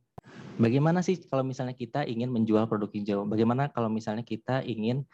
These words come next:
menjadi seorang enviropreneurship? Nah, di sini ada istilah baru nih. Kemarin saya kemarin baru ikutan, eh, webinar be-, bersama Ikatan Alumni T L I T B ini, eh, yang datang, eh, Pak Sandiaga Uno sama Bu Susi, itu mereka tertarik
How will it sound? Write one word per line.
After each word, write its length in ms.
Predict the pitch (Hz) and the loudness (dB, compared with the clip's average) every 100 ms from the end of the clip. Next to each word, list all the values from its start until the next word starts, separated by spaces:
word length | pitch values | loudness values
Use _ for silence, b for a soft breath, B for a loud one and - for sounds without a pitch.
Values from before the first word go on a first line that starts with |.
| B B - | B B 0
menjadi 320 | 110 107 120 | 4 6 6
seorang 480 | - 110 117 120 - | 6 4 2 -2 -6
enviropreneurship? 880 | 117 120 117 113 107 104 - 104 - | -4 0 0 0 -2 -4 -4 -6 -2
Nah, 80 | |
di 160 | 104 104 | -2 2
sini 160 | 160 143 | 2 4
ada 160 | 123 | 2
istilah 240 | 113 113 113 | 2 2 2
baru 240 | 123 123 | 0 0
nih. 80 | 110 | -2
Kemarin 320 | 113 113 143 | -4 -4 -2
saya 160 | 127 131 | -2 0
kemarin 240 | 117 135 | 0 2
baru 160 | 113 107 | 2 0
ikutan, 480 | 110 107 107 107 - | -2 -6 -6 -6 -8
eh, 80 | 110 | -4
webinar 560 | 110 107 104 98 117 131 | -2 2 2 4 2 0
be-, 160 | - - B B B - | -6 -18 B B B -6
bersama 380 | 107 110 104 113 | 0 2 2 0
Ikatan 340 | 110 107 107 | -2 -2 0
Alumni 480 | 107 104 107 104 107 | 0 0 0 -2 -2
T 60 | 107 | 0
L 160 | 104 | 0
I 40 | 107 | 0
T 100 | 104 | -2
B 140 | 104 123 | 0 0
ini, 240 | 143 156 - - - | 0 -2 -6 -12 -6
eh, 300 | 110 107 95 | -4 -2 0
yang 160 | 101 107 | 2 4
datang, 480 | 110 104 127 131 127 _ | 2 0 -6 -6 -16 _
eh, 80 | - | -20
Pak 240 | 117 - - | -12 -10 -8
Sandiaga 540 | 107 107 104 104 110 | -6 -4 -2 -2 -4
Uno 240 | 110 120 147 | 2 2 2
sama 320 | 113 107 107 - _ | 0 0 -2 -8 _
Bu 720 | 117 113 110 110 110 110 113 - B B B B | 2 4 6 6 4 4 0 -8 B B B B
Susi, 480 | - 113 - 139 - | 2 2 2 0 0
itu 140 | 117 | 0
mereka 240 | 135 120 - | 0 0 -4
tertarik 400 | 117 107 107 | -6 -4 -6